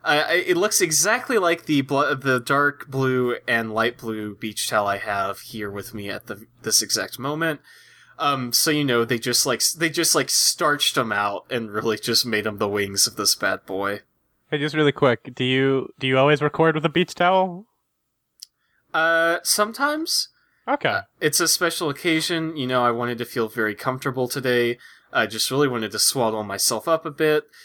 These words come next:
Speaker 1: Uh, and, you know, beach towels, they're, they're typically larger than your average towel to allow for all that sunbathing, so I thought it was a good option to really kind of swaddle myself, you know? Really just kind of luxuriate for a bit,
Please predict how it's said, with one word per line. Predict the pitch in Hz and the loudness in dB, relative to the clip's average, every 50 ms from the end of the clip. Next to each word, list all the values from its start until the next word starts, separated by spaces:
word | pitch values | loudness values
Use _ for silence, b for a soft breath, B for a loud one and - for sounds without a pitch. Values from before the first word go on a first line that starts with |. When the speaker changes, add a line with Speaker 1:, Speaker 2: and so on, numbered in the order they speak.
| B B B B | B B B B
Speaker 1:
Uh, | - 139 127 127 123 127 | 0 2 2 2 2 2
and, | - 143 147 | 0 0 0
you | 147 143 | 0 2
know, | 131 120 117 | 2 2 2
beach | 117 - - 190 196 - - - | 0 0 -6 -6 -4 -4 -4 -2
towels, | - 170 151 143 135 131 135 135 135 | 0 2 2 2 2 0 0 -2 0
they're, | 139 139 139 135 143 | 2 2 4 2 2
they're | 143 156 156 151 | 0 0 -2 -2
typically | - - 262 - 139 - 160 139 127 | -2 -4 -4 -6 -4 -2 0 0 0
larger | 120 117 110 110 110 - - 117 104 98 | 0 0 0 0 0 -2 -4 -6 -6 -6
than | 92 104 98 101 | -6 -6 -6 -6
your | 101 98 - | -8 -8 -4
average | - 107 107 104 - 107 98 - - - | -2 0 0 0 -2 -6 -10 -8 -8 -8
towel | - - 120 107 98 95 95 107 131 156 - - B B B B B B B | -6 -6 -6 -4 -4 -6 -4 -4 -4 -4 -4 -8 B B B B B B B
to | - - 143 120 110 104 | 0 2 2 2 2 0
allow | 107 104 104 101 104 104 | 0 0 2 2 2 2
for | - - 117 110 | 0 -2 -4 -4
all | 104 101 101 | -4 -2 -2
that | 104 101 92 - | -2 -2 0 0
sunbathing, | - - 160 160 160 135 123 110 110 113 110 113 117 120 - | 2 2 2 0 0 0 0 0 0 0 -2 -4 -4 -2 0
so | - - - 120 110 107 107 107 107 - _ _ _ _ _ _ _ _ _ _ _ _ _ _ _ _ - - - | 0 0 2 0 0 -2 -2 -4 -6 -8 _ _ _ _ _ _ _ _ _ _ _ _ _ _ _ _ -8 -2 -2
I | 165 | -2
thought | 170 196 185 | 0 2 0
it | 185 180 | 0 0
was | 156 151 147 | 0 -2 -2
a | 156 | -2
good | 143 147 135 131 | 0 0 2 2
option | 131 131 - - - 143 123 117 | 2 0 -2 -4 -10 -8 -8 -6
to | 110 | -6
really | 110 110 107 107 104 | -6 -4 -6 -6 -8
kind | - - 117 107 | -8 -10 -10 -8
of | 101 - | -2 0
swaddle | - - - 120 101 107 - - - _ | 0 0 0 -2 -8 -8 -10 -14 -20 _
myself, | 85 - - - - 120 117 98 - - - - | -16 -6 0 0 2 0 0 -4 -16 -18 -16 -12
you | 113 110 | -10 -8
know? | 104 107 104 104 107 107 _ b b b b b | -6 -6 -6 -6 -8 -12 _ b b b b b
Really | 160 170 170 156 139 | 2 2 4 2 2
just | 135 135 - - | 2 0 0 0
kind | - 147 127 117 | 0 -2 -2 -2
of | 104 104 | -4 -4
luxuriate | 107 104 98 - - 117 104 95 - - 98 98 - - | -4 -6 -4 -4 -2 -2 -2 -2 -4 -8 -10 -14 -14 -14
for | - - 107 92 92 | -12 -8 -8 -8 -8
a | - | -8
bit, | - - - - | -10 -10 -10 -10